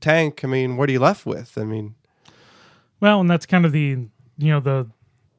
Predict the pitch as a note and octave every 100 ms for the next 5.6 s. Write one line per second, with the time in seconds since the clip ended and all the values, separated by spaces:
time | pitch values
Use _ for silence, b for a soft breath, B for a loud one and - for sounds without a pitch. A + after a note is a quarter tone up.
0 | _ _ - D#3+ D3 C3+ D#3+ D3+ D3 D3+
1 | F3 D#3+ C3 - D3 C3+ A2+ D#3+ F3 E3
2 | D3+ D#3 D3+ D#3 D#3+ D3+ D3 C#3 C#3+ C#3
3 | C3+ B2+ - D3 C3+ B2+ A#2+ - B2 -
4 | D#3 C#3+ C#3+ - A#2+ B2 C3 C3 B2+ A#2+
5 | - E3+ D#3 D3 C#3 -